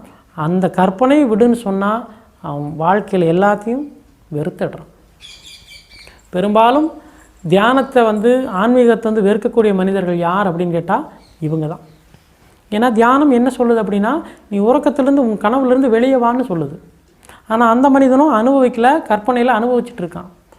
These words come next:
அவனுக்கு இருக்கிற ஒரே சந்தோஷம் அந்த கனவு. அந்த கனவை விட்டுட்டு அவன் என்ன பண்றது? அதனால அவன் தியானத்து பக்கம் வரமாட்டேங்கிறான். அந்த மனிதர்களுக்கு தியானம் வேலை செய்யறதில்ல.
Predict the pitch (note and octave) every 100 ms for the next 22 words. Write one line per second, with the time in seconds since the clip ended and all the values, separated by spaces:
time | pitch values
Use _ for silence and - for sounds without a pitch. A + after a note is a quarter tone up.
0 | _ _ - G3+ A3 B3 B3+ C4+ A#3 C#4+
1 | B3+ A#3 A#3 A#3 G3+ F#3 F#3 G#3 F3+ F#3+
2 | A3 A3+ C4 E4 D#4 C#4+ C4+ C4 A#3 A#3+
3 | G#3 D#3 D3 F3+ _ _ _ _ _ _
4 | _ _ F#3 F3+ F#3+ A#3 B3+ E3+ D#3+ F3
5 | E3+ D#3+ D3+ D#3 D3+ E3 C#3 C3+ - -
6 | F3+ F#3 F#3 G#3+ G#3 G#3+ F#3+ F3+ E3+ D#3
7 | E3 E3 C#3+ D3